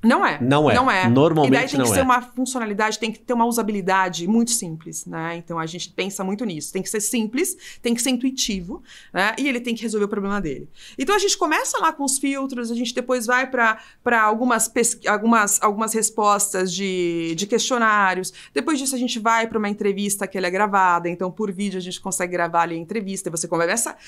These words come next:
Speaker 1: a ter um pouquinho mais ali de recursos no momento da contratação.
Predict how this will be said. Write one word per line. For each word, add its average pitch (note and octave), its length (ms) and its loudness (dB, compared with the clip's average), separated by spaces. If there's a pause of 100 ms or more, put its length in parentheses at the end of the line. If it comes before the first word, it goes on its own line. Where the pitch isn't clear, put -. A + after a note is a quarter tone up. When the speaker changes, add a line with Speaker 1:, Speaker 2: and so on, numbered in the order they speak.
(140)
Speaker 1:
a A#3 80 2
ter C4+ 120 -2
um C#4 60 0
pouquinho E4 440 -4
mais D#4 240 2
ali C#4+ 120 -4
de C4 120 -4
recursos C4 520 -4
no C#4+ 120 0
momento C#4 260 0
da C4+ 100 -4
contratação. C4+ 840 -4